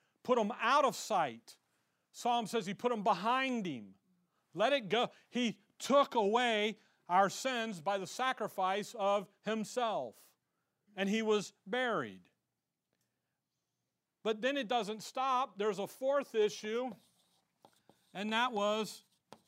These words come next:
he was raised, the issue of resurrection. And if you think about it, come over to Romans chapter four.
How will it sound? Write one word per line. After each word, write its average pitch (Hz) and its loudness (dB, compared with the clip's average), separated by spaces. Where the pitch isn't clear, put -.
he 214 -4
was 214 -2
raised, 185 -2
the 180 -2
issue 202 -4
of 180 -2
resurrection. 170 -4
And 180 -4
if 202 -6
you 202 -2
think 285 -4
about 160 4
it, 226 -2
come 220 -4
over 208 0
to 175 0
Romans 170 -2
chapter 156 -2
four. 151 -8